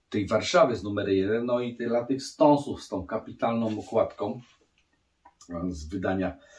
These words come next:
londyńskiej Deki. No cóż, oglądajcie kolejne odcinki, to by było na tyle. Spontaniczny wyjazd, ale naprawdę myślę, że,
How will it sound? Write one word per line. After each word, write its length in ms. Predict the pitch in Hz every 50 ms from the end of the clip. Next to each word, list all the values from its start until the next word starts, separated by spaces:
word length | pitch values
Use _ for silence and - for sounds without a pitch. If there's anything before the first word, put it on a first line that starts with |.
| - _ -
londyńskiej 580 | 101 110 104 92 110 113 110 - - 107 101
Deki. 460 | 98 110 98 - - 110 117 123 120 - _ _ _ _ _ _ _ -
No 120 | 190 196
cóż, 400 | - 139 113 - - - - _ _ _ _
oglądajcie 800 | - 147 165 196 220 214 196 196 185 180 175 - 151 139 139 - _ _ _
kolejne 400 | - - 131 131 131 135 139 135
odcinki, 640 | 127 120 120 - - - 113 110 98 - 117 117 117
to 120 | 120 113
by 120 | 117 117 110
było 260 | 107 120 110 107 110
na 140 | 104 101 -
tyle. 440 | - - 98 95 - - - - _ _ _ _ _ _
Spontaniczny 840 | - - - - 156 160 165 165 160 143 147 151 147 - 143 135 127
wyjazd, 500 | 123 135 131 131 131 131 147 139 - - -
ale 200 | 113 117 120 120
naprawdę 560 | 127 131 127 - - 123 120 117 113 117 113
myślę, 300 | 110 107 - - 117 110
że, 360 | 95 90 104 104 104 98 92